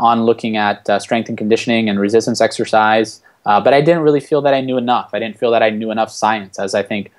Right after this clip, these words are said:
a lot of strength and conditioning coaches, uh, don't. There are certainly a lot of wonderful ones as well.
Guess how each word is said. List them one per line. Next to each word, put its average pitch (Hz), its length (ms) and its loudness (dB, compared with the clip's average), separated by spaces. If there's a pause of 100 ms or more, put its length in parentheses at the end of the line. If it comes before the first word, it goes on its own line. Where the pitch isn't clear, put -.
(200)
a 107 80 2
lot 107 220 6
of 104 100 -2
strength 107 260 -8
and 104 120 -8
conditioning 101 340 -8
coaches, 98 580 -4
uh, 104 180 0
don't. 98 340 0
There 104 100 0
are 104 100 4
certainly 107 380 -4
a 104 60 0
lot 104 160 4
of 98 80 -8
wonderful 107 340 -6
ones 98 180 -10
as - 140 -14
well. 120 320 2